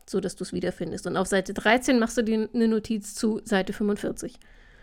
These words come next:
Das ist aber tatsächlich, das geht schon, ähm, zumal wenn du sie dann noch ins Inhaltsverzeichnis einträgst, also nur den einen Punkt Sammelliste und dahinter alle Seitenzahlen, wo Sammellisten sind,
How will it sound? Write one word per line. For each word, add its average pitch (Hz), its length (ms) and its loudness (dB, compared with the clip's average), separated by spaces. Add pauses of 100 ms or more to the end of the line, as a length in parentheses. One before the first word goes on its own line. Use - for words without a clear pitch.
(800)
Das 208 220 4
ist - 320 -2
aber 233 360 6
tatsächlich, 220 540 0
das 196 220 0
geht 285 240 2
schon, 294 420 4 (160)
ähm, 214 640 2
zumal 214 380 2
wenn 214 100 2
du 214 60 2
sie 202 100 2
dann 208 160 2
noch 208 140 2
ins 208 120 -2
Inhaltsverzeichnis 233 840 0
einträgst, 208 720 -4
also 202 200 2
nur 220 200 6
den 220 120 4
einen 208 280 2
Punkt 196 260 -4
Sammelliste 233 540 4
und 190 100 -2
dahinter 220 420 0
alle 220 200 4
Seitenzahlen, 202 640 2
wo 190 60 2
Sammellisten 254 580 4
sind, 254 300 2